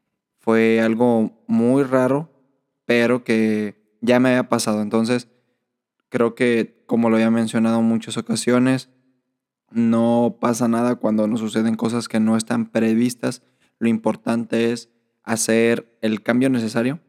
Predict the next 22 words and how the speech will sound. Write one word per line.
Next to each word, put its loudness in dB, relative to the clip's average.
o -4
ponernos 2
a -4
trabajar -4
para -2
hacer -4
el -4
cambio. -8
Estas 0
últimas 0
semanas 2
perdí 0
el 2
enfoque -6
en 0
muchos -2
de 0
mis -2
proyectos -2
que -14
estaba -2
trabajando. -2